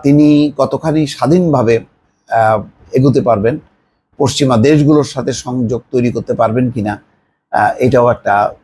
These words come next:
আহ, তার জন্য বড় চ্যালেঞ্জ। তবে সবকিছুই, আহ, ইরানের যে ধর্মীয় শীর্ষ নেতা খামেনির অনুমোদন ক্রমেই তাকে কার্য পরিচালনা করতে হবে। ফলে ইরানের প্রেসিডেন্ট যে সর্বময় ক্ষমতার অধিকারী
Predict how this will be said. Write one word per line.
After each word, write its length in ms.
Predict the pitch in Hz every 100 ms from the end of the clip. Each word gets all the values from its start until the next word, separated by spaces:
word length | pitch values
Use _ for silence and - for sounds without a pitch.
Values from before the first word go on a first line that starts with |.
| _ _ _
আহ, 200 | - 107
তার 220 | - 104
জন্য 200 | 104 104
বড় 220 | 104 104 107
চ্যালেঞ্জ। 400 | 117 113 170 - _ _ -
তবে 180 | 190 202
সবকিছুই, 760 | - 208 - 233 - 226 147 160
আহ, 560 | - - 139 131 131 - - - _ -
ইরানের 420 | - 143 135 123
যে 120 | 127
ধর্মীয় 360 | 113 120 127 120
শীর্ষ 300 | - 190 -
নেতা 380 | 127 - 104 - _ _ _ _ -
খামেনির 480 | 147 165 180 170
অনুমোদন 560 | 156 - 151 139 127 123
ক্রমেই 340 | - 131 156
তাকে 460 | 180 160 131 117 104 -
কার্য 240 | 117 110
পরিচালনা 480 | 101 92 104 101 95
করতে 260 | 92 -
হবে। 160 | 95 92 -
ফলে 260 | 117 113 - _ _ _ -
ইরানের 420 | 131 135 131 123
প্রেসিডেন্ট 680 | - 123 131 143 143 135 120
যে 140 | 131
সর্বময় 600 | 120 135 135 131 127 123
ক্ষমতার 400 | 113 127 131 120
অধিকারী 540 | 113 135 143 110 101